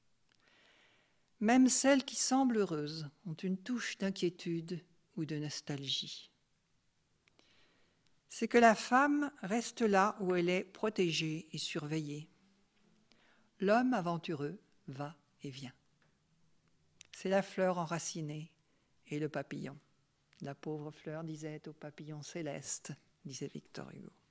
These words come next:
La femme attend. Parfois,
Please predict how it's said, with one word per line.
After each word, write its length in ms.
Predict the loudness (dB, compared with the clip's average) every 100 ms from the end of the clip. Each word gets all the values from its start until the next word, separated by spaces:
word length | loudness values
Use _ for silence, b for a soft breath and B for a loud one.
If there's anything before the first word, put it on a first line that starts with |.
| _ _ _ B B B B B 4
La 140 | 6
femme 240 | 8 8
attend. 340 | 6 6 0 0 -16 _ _ _ _ _ _ _ _ _ _ _ _ _ B B B -4
Parfois, 580 | -4 -2 2 4 2